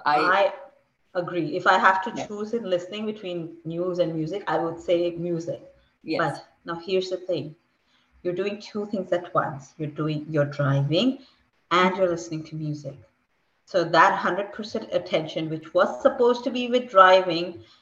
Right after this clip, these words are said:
Speaker 2: has now become thirty-three percent. Why? Thirty-three percent for driving,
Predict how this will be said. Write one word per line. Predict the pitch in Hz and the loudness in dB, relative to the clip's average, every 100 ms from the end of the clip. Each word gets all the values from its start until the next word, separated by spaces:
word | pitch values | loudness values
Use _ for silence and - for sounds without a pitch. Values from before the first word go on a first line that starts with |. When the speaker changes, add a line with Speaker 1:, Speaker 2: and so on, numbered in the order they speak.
| _ | _
Speaker 2:
has | 180 165 | 0 2
now | 170 190 226 | 8 8 8
become | 220 220 214 - | 4 2 2 0
thirty-three | 208 214 - 226 220 | 2 0 -4 -6 -4
percent. | 175 - 147 143 | -6 -4 -6 -6
Why? | 151 156 160 151 151 - _ _ _ _ _ _ _ _ - | 4 8 8 8 0 -12 _ _ _ _ _ _ _ _ -2
Thirty-three | 208 226 - 226 | 0 0 -2 -2
percent | 233 214 262 208 208 | 0 2 4 2 2
for | 208 202 - | 6 6 8
driving, | 180 131 151 170 | 4 4 0 -8